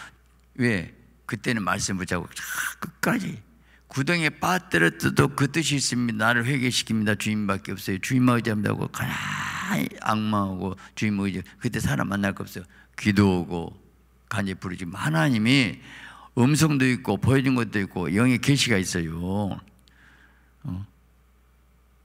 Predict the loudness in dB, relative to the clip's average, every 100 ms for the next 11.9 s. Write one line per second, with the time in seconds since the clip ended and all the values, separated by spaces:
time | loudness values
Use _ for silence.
0 | _ _ _ _ 4 6 8 6 6 6
1 | 4 2 0 2 2 2 2 2 4 2
2 | 2 0 2 0 0 -2 -2 -4 2 6
3 | 8 8 8 6 8 8 6 6 4 4
4 | 2 2 4 6 4 4 4 2 2 0
5 | 2 0 0 0 -2 -8 0 4 4 4
6 | 2 2 0 0 -2 -4 -4 -2 -2 -2
7 | -2 -2 -2 -4 -18 -20 -8 -2 -2 0
8 | -2 -2 -4 -4 -6 -8 -10 0 2 2
9 | 0 -14 -20 -20 _ _ _ _ _ _
10 | _ _ _ _ _ _ _ -4 -2 0
11 | -2 -4 -2 0 -2 -6 -6 -4 -4